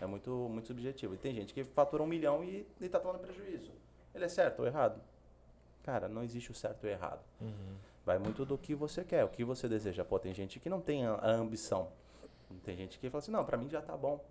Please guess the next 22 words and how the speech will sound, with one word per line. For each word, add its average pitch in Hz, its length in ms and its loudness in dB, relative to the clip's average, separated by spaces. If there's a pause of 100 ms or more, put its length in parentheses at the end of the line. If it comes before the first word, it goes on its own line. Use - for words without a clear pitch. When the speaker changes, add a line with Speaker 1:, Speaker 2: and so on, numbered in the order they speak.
(140)
Speaker 1:
tá 151 100 -4
tranquilo. 180 440 -6
Eu - 20 -6
tô, - 160 -6
cara, 185 160 2
eu 135 40 -2
pago 156 200 4
minhas 175 180 -2
contas, 135 280 -2
eu 131 100 2
vivo 147 240 -6
super 175 280 0
bem. 147 160 -4
Por 170 200 -6
que - 100 -10
eu 285 40 -8
vou 247 100 0
ter 160 80 4
mais 131 160 6
dor 120 120 4
de - 60 -8
cabeça?" 107 480 2